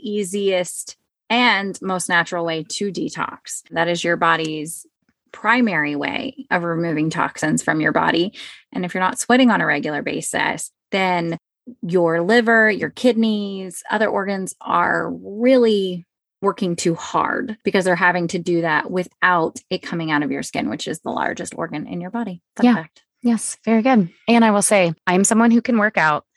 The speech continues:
Speaker 2: and not sweat, no matter how hard I work out. I mean, it takes, like, an eighty degree day <laughs> for me and running outside to actually sweat. So some people, it just is harder for. And so not only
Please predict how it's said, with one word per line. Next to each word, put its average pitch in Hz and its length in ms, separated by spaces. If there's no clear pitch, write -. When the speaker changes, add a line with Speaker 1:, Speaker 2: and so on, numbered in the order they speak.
Speaker 2:
and 147 340
not 139 220
sweat, - 200
no 170 100
matter 160 160
how 170 180
hard 156 200
I - 20
work 143 220
out. 143 120
I - 40
mean, 160 160
it - 120
takes, - 640
like, 156 320
an 175 120
eighty 156 240
degree 156 340
day 156 300
<laughs> - 320
for 185 120
me 143 300
and 160 100
running 156 360
outside 143 520
to - 160
actually 120 680
sweat. - 420
So 160 500
some 147 180
people, 196 260
it - 100
just - 360
is 220 140
harder 415 240
for. 98 380
And 196 180
so 185 280
not 190 200
only 190 260